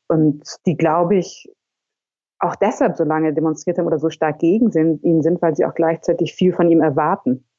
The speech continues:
Ne? Also das tut ein Gegner ja nicht. Und was er den Gelbwesten zugesteht, ist ein Stück weit mehr soziale Absicherung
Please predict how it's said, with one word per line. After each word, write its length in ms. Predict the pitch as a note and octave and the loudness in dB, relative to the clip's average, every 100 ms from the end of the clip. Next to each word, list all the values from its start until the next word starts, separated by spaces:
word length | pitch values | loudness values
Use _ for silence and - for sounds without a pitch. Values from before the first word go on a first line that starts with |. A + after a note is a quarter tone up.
| _ _ _ | _ _ _
Ne? 180 | E3 F3 | -4 0
Also 220 | D3+ D3 | 0 0
das 240 | C3+ D3+ - | -2 -4 -6
tut 160 | - | -2
ein 120 | D#3 | 0
Gegner 240 | D3 - D#3+ | 0 2 2
ja 120 | D3 | 4
nicht. 260 | D3 D3 _ _ _ _ _ _ | 2 0 _ _ _ _ _ _
Und 680 | F3 E3+ E3 E3 D3+ - - _ _ _ _ _ | 0 2 4 2 -2 -18 -20 _ _ _ _ _
was 220 | D3 E3 D#3 | -4 -2 0
er 120 | E3 | 2
den 160 | E3 | 2
Gelbwesten 920 | D#3+ D#3 D#3 E3+ - E3+ E3 D#3 - _ _ _ _ | 2 0 2 -2 0 0 0 0 -4 _ _ _ _
zugesteht, 960 | - - F3 G3+ G3 - G3+ G3+ A3+ A3+ | -12 -2 0 2 -2 0 2 4 2 -2
ist 480 | - F3 - - - | -2 -2 -4 -14 -4
ein 140 | D#3+ | -4
Stück 400 | - - E3+ - | -4 -4 -4 0
weit 220 | F3 E3+ | 0 2
mehr 180 | E3 E3 | 2 0
soziale 420 | D#3 - E3+ D#3+ | -2 -4 -2 0
Absicherung 760 | - - _ - C#3 B2 D3 | -2 -8 _ -4 -2 -2 -6